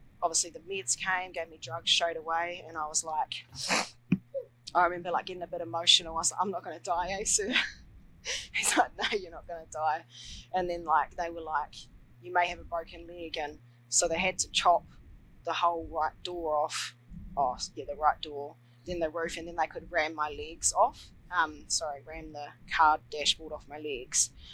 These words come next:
And, um, that was about forty-five minutes, like, I was trapped in there. Um, so I was so lucky that, like, there was no, I wasn't losing blood, things like that, 'cause that would have been a hole.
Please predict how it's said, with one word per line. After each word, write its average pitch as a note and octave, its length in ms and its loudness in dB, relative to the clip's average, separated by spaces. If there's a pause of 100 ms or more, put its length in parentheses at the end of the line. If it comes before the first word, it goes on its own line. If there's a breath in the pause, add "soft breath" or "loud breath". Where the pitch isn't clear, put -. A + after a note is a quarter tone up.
(260 loud breath)
And, D3+ 260 0
um, C3 340 -2
that F3+ 80 0
was F#3+ 120 2
about G3 140 4
forty-five E3+ 500 -2
minutes, D#3 320 -2
like, C#3+ 140 -6
I C#3 40 -4
was C#3+ 140 0
trapped - 320 0
in C#3+ 120 -14
there. B2+ 320 -8 (260)
Um, D3 200 -6
so - 160 0
I - 20 4
was D3+ 120 -2
so G#3 160 4
lucky F3 380 -2
that, D#3 200 -10
like, D#3 340 -4
there E3+ 80 -8
was D3+ 140 -2
no, D#3 220 -8
I C#3+ 40 4
wasn't D#3 240 -4
losing D#3 360 -8
blood, F#3+ 360 4 (300)
things D#3+ 200 -10
like B2+ 160 -4
that, C#3 220 -2
'cause D3+ 180 4
that D#3+ 140 0
would D3+ 100 -6
have - 80 -14
been C#3+ 140 -8
a - 60 -16
hole. D3+ 340 -2